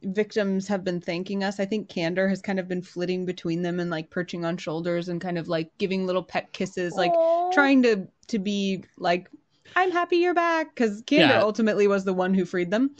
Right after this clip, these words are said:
Speaker 3: Who freed
Speaker 2: <laughs>
Speaker 3: them. Well, I think they, they think that Candor is just, like, a spell that you've conjured,
Speaker 1: Mm-hmm.
Speaker 3: right? They just think that Candor's a spell. The Dragonborn is a bit sort of like,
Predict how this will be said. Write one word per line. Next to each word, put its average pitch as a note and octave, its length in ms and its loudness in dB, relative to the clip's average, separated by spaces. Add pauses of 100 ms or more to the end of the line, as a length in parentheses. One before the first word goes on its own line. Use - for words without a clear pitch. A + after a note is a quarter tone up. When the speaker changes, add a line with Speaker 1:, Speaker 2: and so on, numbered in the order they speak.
Speaker 3:
Who D3 160 6
freed E3+ 200 8
Speaker 2:
<laughs> - 0 -
Speaker 3:
them. G#2+ 160 2 (200)
Well, A3 140 8
I A#3 100 4
think B3+ 260 0 (180)
they, F3+ 140 2
they F#3 220 4
think D3 300 0
that B2+ 140 2
Candor A2+ 380 0
is F#2+ 100 -2
just, - 180 -2
like, F2+ 140 -4
a F2 40 -8
spell F#2 400 0
that D#2+ 120 -12
you've C2+ 160 -12
conjured, G3 380 -2
Speaker 1:
Mm-hmm. F2+ 80 0
Speaker 3:
right? D#2 140 -4
They F2+ 120 -4
just F2+ 200 -8
think E2 160 -4
that D2 100 -10
Candor's E2+ 220 -6
a - 20 -8
spell. - 220 -2 (200)
The C#3+ 100 4
Dragonborn D3+ 640 6
is B2 140 2
a C3 40 4
bit A#2 220 0
sort - 160 -4
of A2+ 80 -8
like, F2+ 240 0